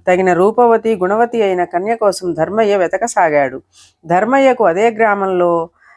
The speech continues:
వెంకప్ప అని ఒక స్నేహితుడున్నాడు. వెంకప్ప జరీ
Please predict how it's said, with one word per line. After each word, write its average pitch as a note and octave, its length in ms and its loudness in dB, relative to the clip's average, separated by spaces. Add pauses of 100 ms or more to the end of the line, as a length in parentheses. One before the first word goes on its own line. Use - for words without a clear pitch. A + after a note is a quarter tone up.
(140)
వెంకప్ప A#3 500 0
అని G#3 300 0
ఒక F#3+ 160 -6
స్నేహితుడున్నాడు. F#3 840 -6
వెంకప్ప A3+ 520 -2
జరీ G#3+ 360 0